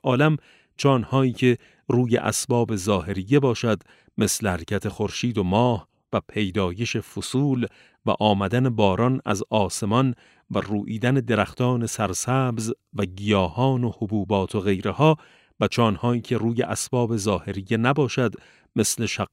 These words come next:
القمر و تکلم حضرت عیسی در هنگام تولد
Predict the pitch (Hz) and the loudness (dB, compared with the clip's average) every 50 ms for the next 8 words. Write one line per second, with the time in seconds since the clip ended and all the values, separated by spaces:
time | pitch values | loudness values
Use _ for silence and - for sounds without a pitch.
0 | - 101 101 92 90 - 98 98 110 127 139 123 120 - - _ _ _ _ - | -2 -2 -2 -2 0 0 0 2 4 4 4 2 0 -4 -12 _ _ _ _ -6
1 | - 107 - - 95 - - 110 104 101 113 135 147 139 107 101 104 92 101 101 | -6 -6 -4 -4 -6 -4 -2 -4 -2 0 0 0 0 0 -2 -4 -6 -6 -6 -6
2 | - - - 120 101 90 - - 123 127 131 127 120 113 117 104 - 80 101 95 | -6 -8 -8 -8 -6 -6 -4 -2 0 2 2 2 2 2 0 0 0 -2 -4 -2
3 | 92 87 110 110 113 107 104 98 - - 101 92 92 85 85 95 113 143 147 131 | -2 0 2 2 2 0 -2 -4 -2 -2 0 0 0 -2 0 2 4 4 4 4